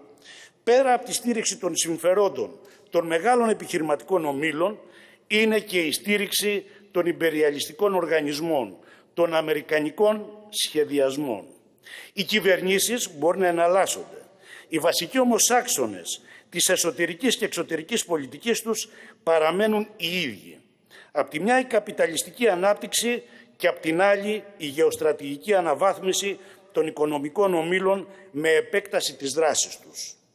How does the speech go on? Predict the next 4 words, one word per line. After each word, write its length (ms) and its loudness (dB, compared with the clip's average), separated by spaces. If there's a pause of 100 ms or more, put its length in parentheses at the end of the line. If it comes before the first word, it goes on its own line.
(440)
Ο 140 0
προϋπολογισμός 1080 0
που 100 -4
συζητάμε, 720 0